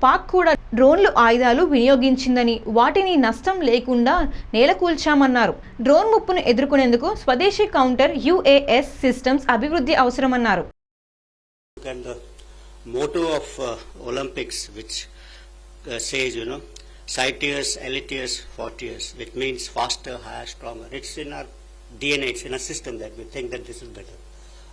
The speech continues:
Speaker 2: But look at a drone, which is the antithesis of what we are thinking. It's smaller, unimaginative, very, very clumsy. Most of them, are, the drones are not even aerodynamic. They're cheaper, they make a lot of noise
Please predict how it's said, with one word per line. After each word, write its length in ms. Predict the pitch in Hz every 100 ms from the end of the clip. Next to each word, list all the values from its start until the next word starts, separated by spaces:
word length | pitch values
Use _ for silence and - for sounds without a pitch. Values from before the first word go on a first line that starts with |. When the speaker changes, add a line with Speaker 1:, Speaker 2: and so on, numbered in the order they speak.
| -
Speaker 2:
But 140 | 127 131
look 160 | 156
at 100 | 175
a 60 | 170
drone, 260 | 117 135 -
which 120 | 139 -
is 80 |
the 80 | 156
antithesis 640 | 143 131 139 - 127 147 135
of 140 | 120
what 180 | 117 -
we 80 | 135
are 60 |
thinking. 380 | - 117 - 101 - - - - - -
It's 180 | 123 117
smaller, 440 | - 135 127 143 143 - - - - - - - - - - -
unimaginative, 680 | 127 131 135 127 131 139 120
very, 180 | 139 147
very 160 | 147
clumsy. 480 | - 135 120 120 101 -
Most 260 | 113 127 147
of 100 | 139
them, 100 | 147
are, 80 |
the 240 | 143 - 127
drones 240 | 123 143 143
are 60 |
not 200 | 143 147
even 140 | 147 143
aerodynamic. 540 | 123 131 127 110 98 - - - - - - - -
They're 140 | 120 127
cheaper, 380 | - 139 147 135
they 120 | 127
make 180 | 127 135
a 40 |
lot 140 | 127
of 120 | 131 117
noise 460 | 120 131 131 -